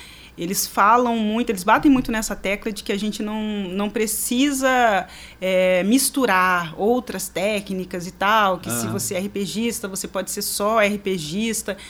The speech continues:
Speaker 2: Aham.
Speaker 1: E eles falam muito assim, que a acupuntura fecha bastante com
Speaker 2: Aham.
Speaker 1: R P G, mas eles não indicam muito outras técnicas.
Speaker 2: É.
Speaker 1: Eu já, eu, assim, eu acho essa visão um pouco corporativista, assim, na
Speaker 2: Aham.
Speaker 1: minha,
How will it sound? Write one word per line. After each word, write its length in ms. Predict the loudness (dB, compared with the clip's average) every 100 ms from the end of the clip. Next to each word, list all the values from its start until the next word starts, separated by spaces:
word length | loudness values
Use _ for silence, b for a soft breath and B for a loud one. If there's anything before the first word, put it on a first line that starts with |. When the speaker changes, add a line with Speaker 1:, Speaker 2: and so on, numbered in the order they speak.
| B -8
Speaker 2:
Aham. 420 | -4 -4 -4 -8 -14 -20 -20 -10
Speaker 1:
E 600 | -2 0 2 2 2 2 2
eles 200 | 2 4
falam 180 | 6 6
muito 140 | 4
assim, 180 | 2 0
que 80 | 0
a 60 |
acupuntura 840 | 0 2 6 6 6 4 2 2
fecha 480 | -2 -2 0 0 0
bastante 800 | 0 0 -2 -2 -2 -4 -8 -10 -12
com 100 | -4
Speaker 2:
Aham. 120 | 0
Speaker 1:
R 140 | 2 2
P 180 | 2 0
G, 300 | -2 -6 -8 -18 B B B
mas 680 | -2 2 2 2 0 -2 -2
eles 300 | -2 -2 -2
não 260 | 0 2 4
indicam 400 | 4 2 2 0
muito 420 | 2 2 2 4
outras 480 | 4 4 0 -4 -4
técnicas. 720 | -6 -6 -6 -10 -10 -12 -8
Speaker 2:
É. 200 | -8 -10 -16 B 0
Speaker 1:
Eu 240 | 4 4
já, 300 | 4 2 2 2
eu, 140 | 2
assim, 640 | 2 -2 2 2 2 -4 -6 -14 -20 -20 -20 -20 -20 -20 -20 -4
eu 200 | 0 2
acho 240 | 2 0
essa 180 | -2 0
visão 300 | 0 2 2
um 80 | 0
pouco 360 | -2 -6 -6 -8
corporativista, 840 | -6 -4 -4 -2 -4 -6 -8 -8
assim, 140 | -2
na 120 | 0
Speaker 2:
Aham. 140 | 0 0
Speaker 1:
minha, 520 | 2 2 2 0 -2